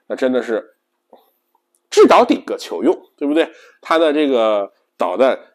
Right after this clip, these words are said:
精确地命中了基辅的一个人行天桥底下的地面啊，对吧？还，然后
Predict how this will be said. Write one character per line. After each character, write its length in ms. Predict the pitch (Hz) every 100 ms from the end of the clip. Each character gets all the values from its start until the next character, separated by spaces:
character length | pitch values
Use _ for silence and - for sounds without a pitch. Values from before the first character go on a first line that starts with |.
| _
精 340 | - 262 269
确 160 | 277 277
地 140 | -
命 360 | 147 127 160 139
中 200 | - 139
了 80 | 123
基 280 | - 147 151
辅 260 | - 90
的 140 | 76 90
一 160 | 95
个 180 | 123 113 - _ _ _
人 320 | - 107 117 143
行 180 | 123
天 240 | 123 - 147
桥 160 | 123
底 180 | 120 85
下 140 | - 101
的 80 |
地 180 | 107 127
面 200 | 123 160 -
啊， 240 | 90 82 69
对 100 | 110
吧？ 160 | 101 82
还， 220 | 98 87 - -
然 140 | -
后 180 | 110 101